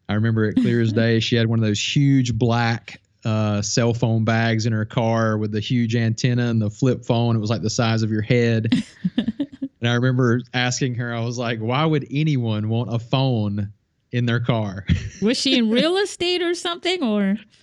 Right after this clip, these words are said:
Speaker 1: No, she o-, she owned a bakery. Her and my mom ran a
Speaker 2: Hmm.
Speaker 1: bakery here in town, and, um, she was just really loved having the newest technologies, and she was always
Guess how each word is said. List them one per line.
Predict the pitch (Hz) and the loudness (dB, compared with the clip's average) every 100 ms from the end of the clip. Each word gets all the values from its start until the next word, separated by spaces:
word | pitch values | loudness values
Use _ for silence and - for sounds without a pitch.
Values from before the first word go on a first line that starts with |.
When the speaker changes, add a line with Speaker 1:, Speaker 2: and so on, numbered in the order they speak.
| _ _ _ _ | _ _ _ _
Speaker 1:
No, | 143 156 185 | 0 2 2
she | - 147 | 2 0
o-, | 151 | 0
she | 131 143 | -2 -2
owned | 135 156 | 0 0
a | 139 | 0
bakery. | 139 147 - 160 151 | 0 0 -2 -4 -2
Her | 143 135 | -2 -2
and | |
my | 131 | -4
mom | 117 120 127 131 | -4 -4 -2 -2
ran | 123 127 | -2 -2
a | 117 | 0
Speaker 2:
Hmm. | |
Speaker 1:
bakery | 113 120 - 123 120 | 0 2 2 2 2
here | 123 | 2
in | 117 113 | 2 0
town, | 123 120 123 117 | 0 0 0 -2
and, | 107 107 | -2 -2
um, | 107 107 104 104 _ _ _ - | -2 -2 -2 -6 _ _ _ -8
she | - 131 | 0 2
was | 127 | 4
just | 127 | 2
really | 113 110 120 | 2 4 4
loved | 113 117 113 | 4 4 2
having | 123 113 117 | 2 2 2
the | 110 | 0
newest | 113 113 113 | 0 0 0
technologies, | 117 107 110 120 104 101 98 | -2 0 -2 0 0 0 -2
and | 98 | -2
she | 107 | -2
was | 101 | 0
always | 107 110 107 104 | 0 2 2 0